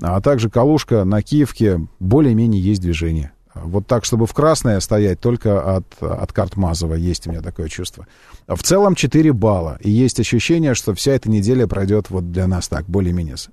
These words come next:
с малыми потерями временными мы будем передвигаться сегодня по Москве. Рязанка с дублёром стоит колом девяносто шестой.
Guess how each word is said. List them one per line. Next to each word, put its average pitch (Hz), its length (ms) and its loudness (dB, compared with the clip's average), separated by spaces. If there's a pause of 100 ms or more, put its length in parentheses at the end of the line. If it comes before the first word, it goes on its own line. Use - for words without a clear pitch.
с - 120 -4
малыми 147 420 4
потерями 123 560 2
временными 120 600 2
мы 87 160 0
будем 87 300 0
передвигаться 92 640 -2 (440)
сегодня 95 400 0
по 95 120 0
Москве. 92 400 -2 (340)
Рязанка 151 480 4
с - 20 -2
дублёром 160 480 4
стоит 156 360 2
колом 139 440 4
девяносто 107 460 0
шестой. 101 480 -2